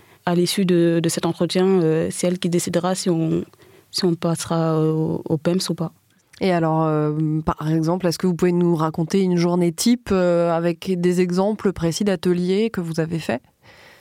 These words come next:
Speaker 1: Alors, euh, les, euh, les ateliers qu'on faisait, c'était, euh, par exemple, euh, pour ceux qui avaient du mal à, euh, à parler aux entretiens, qui ne savaient pas comment, euh,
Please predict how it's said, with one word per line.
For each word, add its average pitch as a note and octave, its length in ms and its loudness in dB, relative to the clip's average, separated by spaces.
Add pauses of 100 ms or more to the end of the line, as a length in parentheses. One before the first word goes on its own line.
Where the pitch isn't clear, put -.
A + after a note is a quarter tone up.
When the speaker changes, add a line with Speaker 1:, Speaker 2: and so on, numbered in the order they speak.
Speaker 1:
Alors, F#3 380 0
euh, E3 460 0 (400)
les, F3 320 2
euh, E3 160 2
les E3 160 0
ateliers F#3 300 0
qu'on F#3+ 120 2
faisait, F3+ 300 0
c'était, F3 420 0
euh, D#3 380 0 (520)
par E3+ 120 -2
exemple, F3 360 2
euh, E3 480 0
pour - 140 -10
ceux G3 140 0
qui F#3 180 0
avaient E3 200 2
du E3 160 0
mal F3 240 2
à, D#3 320 0 (580)
euh, D#3+ 240 2
à D#3+ 140 -2
parler E3+ 440 0
aux D#3 220 0
entretiens, F3+ 560 0 (400)
qui F#3+ 80 0
ne F3 100 4
savaient F3 300 0
pas G3 160 0
comment, F3 420 2
euh, E3 220 2